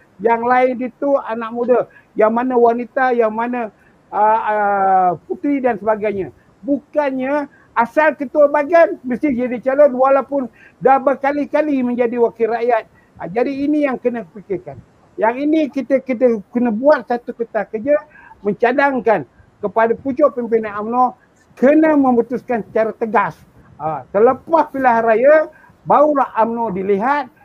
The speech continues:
sebagai parti ini. Kerana cuba kita tengok, ha, pemimpin-pemimpin dalam pas, calon-calon mereka. Ha, seorang pensyarah boleh jadi menteri besar,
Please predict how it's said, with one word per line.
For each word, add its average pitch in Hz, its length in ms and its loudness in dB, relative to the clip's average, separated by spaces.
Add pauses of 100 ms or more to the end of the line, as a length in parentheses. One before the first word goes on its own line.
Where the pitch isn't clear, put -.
(240)
sebagai 220 480 0
parti 226 300 -6
ini. 170 160 -6 (420)
Kerana 294 480 -2
cuba 285 240 -4
kita 240 240 -6
tengok, 262 400 -6 (480)
ha, 247 160 0
pemimpin-pemimpin 226 960 -2
dalam 214 240 -2
pas, 185 240 -4 (320)
calon-calon 254 640 2
mereka. 220 400 -2 (480)
Ha, 277 160 -4
seorang 233 320 -4
pensyarah 226 480 -2
boleh 220 160 -4
jadi 214 240 -2
menteri 214 320 -8
besar, 226 240 -2